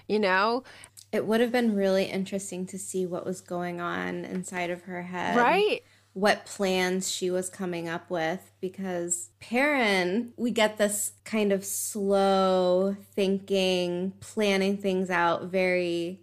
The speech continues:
Speaker 2: very calmly taking his time. But I feel
Speaker 1: Mm-hmm.
Speaker 2: like if we would have gotten Egwene's point of view, it would have been rapid fire.
Speaker 1: Mm-hmm.
Speaker 2: "I'm gonna do this.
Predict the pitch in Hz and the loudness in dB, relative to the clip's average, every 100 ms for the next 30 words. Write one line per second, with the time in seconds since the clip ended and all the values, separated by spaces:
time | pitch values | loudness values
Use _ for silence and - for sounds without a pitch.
0 | - 202 196 196 - 190 190 185 185 202 | -4 0 0 -2 -2 0 0 0 -2 -2
1 | 185 180 180 170 - 180 175 165 220 220 | -2 -2 -4 -6 -6 -2 0 0 2 4
2 | 220 214 185 - 170 165 - - 190 196 | 4 4 2 2 0 -2 -6 -8 -4 0
3 | 185 175 180 180 175 170 - 175 170 170 | 0 0 -2 -4 -2 -2 -2 -4 -4 -6
4 | - 170 - 196 226 247 240 - 196 175 | -6 -8 -2 0 2 2 -2 -4 -4 -2
5 | 170 170 170 - 170 196 185 196 180 165 | -4 -2 -2 0 0 0 0 -2 -2 -4
6 | 156 160 170 175 196 196 - 175 170 165 | -6 0 0 2 -2 -4 -2 0 2 2
7 | 160 214 208 214 233 202 190 185 185 180 | 2 0 0 0 0 2 2 2 2 2
8 | 190 196 | 2 0